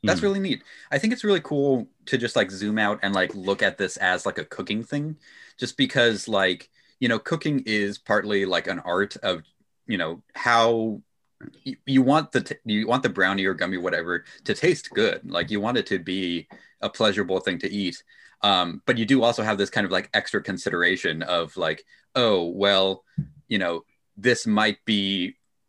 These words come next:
Speaker 1: like, the best brownie recipe I've ever made, but also it just doesn't work for a cannabis brownie." And I think that's kind of interesting to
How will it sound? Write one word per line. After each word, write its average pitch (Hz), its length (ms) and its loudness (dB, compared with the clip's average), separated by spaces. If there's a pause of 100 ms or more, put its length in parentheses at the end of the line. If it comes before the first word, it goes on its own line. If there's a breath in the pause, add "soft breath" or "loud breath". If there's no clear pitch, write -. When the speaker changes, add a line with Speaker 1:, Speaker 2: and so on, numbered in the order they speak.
(420)
Speaker 1:
like, 101 260 2
the 101 100 2
best 104 380 0
brownie 92 680 0
recipe 95 420 0
I've 82 140 0
ever 85 140 -6
made, 101 400 2 (140)
but 95 140 2
also 92 520 0 (360)
it 131 60 2
just - 180 -6
doesn't 95 260 0
work 92 340 0
for 80 640 -2
a - 40 -4
cannabis 90 400 -2
brownie." 85 380 -2
And 110 100 0
I 107 40 4
think 127 140 0
that's 113 140 4
kind 104 140 0
of 87 60 -4
interesting 90 540 -2
to 85 400 -4